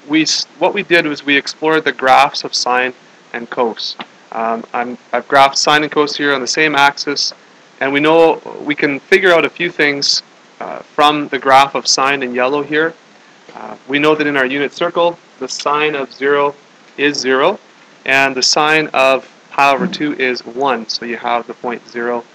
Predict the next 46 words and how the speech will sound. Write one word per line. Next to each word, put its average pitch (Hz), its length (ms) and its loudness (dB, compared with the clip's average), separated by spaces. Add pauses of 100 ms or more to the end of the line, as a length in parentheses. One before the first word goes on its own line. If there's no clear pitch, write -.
(200)
and 117 80 -14
you 120 60 -4
have 113 100 -4
the 117 60 -18
point - 300 -8
one. 110 280 -10 (500)
And 131 140 -2
then 151 160 6
the 143 60 -2
sine 156 340 4
of 127 200 -4
pi 165 540 4
is 147 420 -2
zero, 151 460 0
and 127 140 -10
the 120 160 -6
sine 135 320 -4
of 123 100 -6
three 147 200 -4
pi 131 200 2
over 123 140 0
two 131 180 -8
is 120 140 -6
negative 120 500 -6
one. 110 160 -10 (480)
The - 80 -8
sine 131 220 0
of 123 100 -6
two - 180 -6
pi 123 320 4
is 120 200 -8
back 110 300 -2
to 117 100 -20
zero. 107 320 -10 (420)
Periodic 175 420 6
function, 165 480 -2 (220)
it 131 160 -10
repeats. 165 540 -6 (420)
This 151 160 0
is 147 160 -2
one 147 300 0
complete 143 500 -4 (140)
cycle 202 600 2
or 131 140 -2
one 135 280 0
complete 139 440 -10